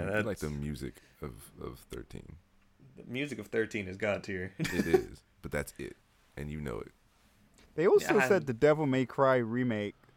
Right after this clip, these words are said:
Speaker 3: at
Speaker 2: Which
Speaker 3: the
Speaker 2: is also
Speaker 3: D M C.
Speaker 2: incorrect.
Speaker 1: Yeah, that's also
Speaker 3: I'm
Speaker 1: incorrect.
Speaker 3: like,
Speaker 1: No, no, no. A
Speaker 3: clearly
Speaker 1: lot.
Speaker 3: that,
Speaker 1: No, the reason
Speaker 3: clearly
Speaker 1: why, the
Speaker 3: fucking
Speaker 1: reason why he sent
Speaker 3: two
Speaker 1: us
Speaker 3: was
Speaker 1: that
Speaker 3: the worst
Speaker 1: was
Speaker 3: one.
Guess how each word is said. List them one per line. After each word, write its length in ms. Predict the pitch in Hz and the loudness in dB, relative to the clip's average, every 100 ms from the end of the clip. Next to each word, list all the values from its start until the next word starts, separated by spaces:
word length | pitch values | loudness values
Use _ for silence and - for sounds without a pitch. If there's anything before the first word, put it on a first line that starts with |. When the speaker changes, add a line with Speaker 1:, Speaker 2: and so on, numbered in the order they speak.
| _ | _
Speaker 3:
at 60 | 127 | 2
Speaker 2:
Which 140 | 135 | 2
Speaker 3:
the 60 | 139 | 2
Speaker 2:
is 100 | 127 | 4
also 320 | 131 147 139 123 | 6 6 4 4
Speaker 3:
D 60 | |
M 60 | 113 | 2
C. 40 | |
Speaker 2:
incorrect. 380 | 110 110 104 92 | 2 2 2 2
Speaker 1:
Yeah, 260 | 110 104 87 | 4 6 6
that's 180 | 87 - | 4 4
also 180 | 87 | 4
Speaker 3:
I'm 60 | - | 4
Speaker 1:
incorrect. 380 | 427 403 277 240 | 6 8 8 6
Speaker 3:
like, 60 | - _ | -2 _
Speaker 1:
No, 160 | 117 151 | 8 10
no, 80 | 165 | 12
no. 120 | 170 | 12
A 40 | 143 127 | 12 12
Speaker 3:
clearly 60 | |
Speaker 1:
lot. 140 | 139 175 127 - | 12 12 8 -6
Speaker 3:
that, 100 | - | 0
Speaker 1:
No, 220 | 131 143 101 - - | 8 8 8 2 -2
the 120 | 104 117 | 6 8
reason 320 | 147 233 185 | 10 10 10
Speaker 3:
clearly 20 | |
Speaker 1:
why, 120 | 170 | 12
the 100 | 156 | 10
Speaker 3:
fucking 160 | 117 120 | 10 10
Speaker 1:
reason 240 | 143 185 | 8 8
why 140 | 170 135 | 8 8
he 120 | 131 | 6
sent 260 | 123 135 175 | 4 4 6
Speaker 3:
two 60 | |
Speaker 1:
us 40 | 139 | 6
Speaker 3:
was 120 | 127 | 8
Speaker 1:
that 100 | 90 | 6
Speaker 3:
the 160 | 87 104 | 6 2
worst 180 | 107 104 | 2 4
Speaker 1:
was 140 | 101 | 2
Speaker 3:
one. 300 | 98 95 104 | 2 -4 -8